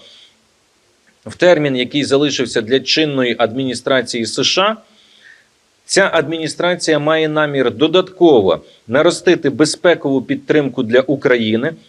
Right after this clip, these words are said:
щоб і надалі розбудовувати українську П П О, артилерію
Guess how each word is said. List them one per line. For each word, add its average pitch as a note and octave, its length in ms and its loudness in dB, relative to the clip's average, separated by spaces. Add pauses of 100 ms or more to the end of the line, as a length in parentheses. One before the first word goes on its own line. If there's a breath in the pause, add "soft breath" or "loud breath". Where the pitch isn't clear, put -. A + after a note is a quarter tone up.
щоб D#3+ 440 2
і F#3 120 2
надалі D#3+ 480 2
розбудовувати C3+ 760 0
українську E3+ 640 -2
П C#3+ 160 2
П C#3 120 -4
О, G#2+ 300 2 (400 soft breath)
артилерію D#3+ 840 2